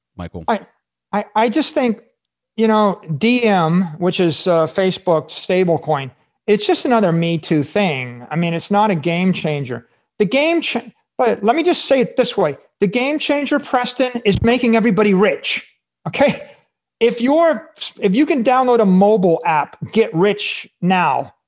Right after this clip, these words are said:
Speaker 2: and put it on your phone and punch the button, don't you think a billion people are gonna want that app?
Speaker 1: Yeah, it's
Speaker 2: So
Speaker 1: the, it's the incentive structure that's gonna drive all this into,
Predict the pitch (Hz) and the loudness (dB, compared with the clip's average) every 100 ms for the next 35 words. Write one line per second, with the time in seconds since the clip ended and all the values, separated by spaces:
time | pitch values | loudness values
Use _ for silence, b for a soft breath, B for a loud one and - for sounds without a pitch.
0 | _ _ _ _ 185 202 - - 311 285 | _ _ _ _ 0 0 0 0 2 2
1 | 247 220 220 - 247 202 165 170 170 - | 2 0 -2 0 2 2 0 0 -2 -2
2 | 240 233 - 175 185 233 254 b _ 262 | -4 -4 -4 0 2 0 -6 b _ 0
3 | 320 - - 285 220 165 196 214 196 - | 0 -2 -2 -2 -2 0 2 2 0 -2
4 | 175 175 240 208 190 180 156 185 - 214 | -4 0 0 2 0 0 0 -2 -2 0
5 | 214 220 254 277 _ _ 208 120 - 262 | 2 2 0 -4 _ _ -6 -4 -2 2
6 | 240 233 233 - 170 151 - 165 143 - | 4 4 2 0 0 0 0 0 -2 -2
7 | 113 104 - 95 90 - 98 90 98 90 | -4 -4 -4 -6 -8 -8 -8 -6 -6 -4
8 | 98 104 104 98 92 107 107 - 101 90 | -4 -2 -2 -2 -4 -4 -6 -4 -4 -4